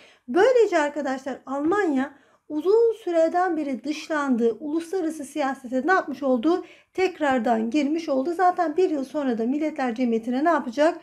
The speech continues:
Üye olacak. Diğer bir arkadaşlar ittifak Bryant-Kellogg Paktı.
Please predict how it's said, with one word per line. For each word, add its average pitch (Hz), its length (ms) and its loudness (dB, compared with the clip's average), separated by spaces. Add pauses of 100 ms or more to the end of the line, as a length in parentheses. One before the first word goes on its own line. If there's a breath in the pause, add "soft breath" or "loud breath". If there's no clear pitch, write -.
(380 loud breath)
Üye 311 500 4
olacak. 226 460 0 (480 loud breath)
Diğer 494 300 6
bir 440 200 4
arkadaşlar 403 500 -4
ittifak 370 580 -4
Bryant-Kellogg 370 840 0
Paktı. 311 500 -4